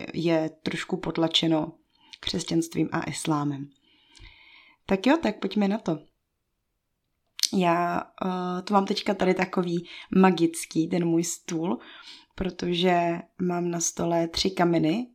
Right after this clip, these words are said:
eh, anděla z křišťálu, mám tady, eh, ještě karneol a ametyst. Ehm, jak by to uvedla, to, to dnešní naše téma? Asi tím, že já jsem se vždycky zajímala o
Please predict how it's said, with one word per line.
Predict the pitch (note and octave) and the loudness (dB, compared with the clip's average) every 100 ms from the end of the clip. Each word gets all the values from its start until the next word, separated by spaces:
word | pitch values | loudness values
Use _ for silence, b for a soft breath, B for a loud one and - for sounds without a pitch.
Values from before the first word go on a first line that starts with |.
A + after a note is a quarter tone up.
| _ _ - | _ _ -8
eh, | F3+ F3 E3+ E3+ - - | -6 -4 -4 -4 -4 0
anděla | F3+ F3 F3+ F3 F3 E3+ | 2 4 2 2 2 0
z | - | -4
křišťálu, | - E3+ E3 - F3+ F3+ G#3 A#3 C#4 B B B B B _ - | -2 2 2 0 -2 0 0 0 -2 B B B B B _ -4
mám | F#3 E3+ | 0 0
tady, | F#3+ F3+ F3+ F3 F3 - | 2 4 6 6 4 0
eh, | E3 E3 | 2 2
ještě | E3+ - F#3 | 2 0 0
karneol | E3+ - D3+ D#3 F#3 G#3 G#3 - | -4 2 4 6 4 2 0 0
a | D#3+ D#3+ | 0 0
ametyst. | - D#3 D3+ D3+ D3 - - _ B B B B B B B - | 0 2 2 0 -8 -8 -16 _ B B B B B B B -4
Ehm, | F3+ F3 E3+ E3 F3 F3 _ _ _ - - | -2 -2 0 0 0 -6 _ _ _ -8 0
jak | F#3 | 2
by | F#3+ A#3+ | 2 0
to | C#4 | 0
uvedla, | B3 B3 F#3 | 2 2 2
to, | E3+ D#3 D3+ E3 | 2 2 0 -2
to | F3+ | 2
dnešní | F3+ F3+ - G3 | 2 2 4 4
naše | F3+ F3 F#3 | 4 2 -2
téma? | - E3+ E3+ C#3 - B B B B B - | 0 2 2 2 -4 B B B B B -4
Asi | G3 B3+ | -2 -2
tím, | - G#3+ A3 | -4 -4 -2
že | G#3 F#3+ F3+ E3+ E3 - _ _ _ _ _ _ - | 0 0 0 0 -4 -8 _ _ _ _ _ _ -6
já | F3 | 2
jsem | A#3+ | 2
se | B3+ | 4
vždycky | G3 - G#3 | 0 -2 -2
zajímala | E3+ D#3 F3 D#3 D#3 D#3+ E3 - _ - | 0 2 2 2 2 0 -2 -8 _ -4
o | E3+ E3 D#3+ D#3 D3+ | 0 2 0 0 -2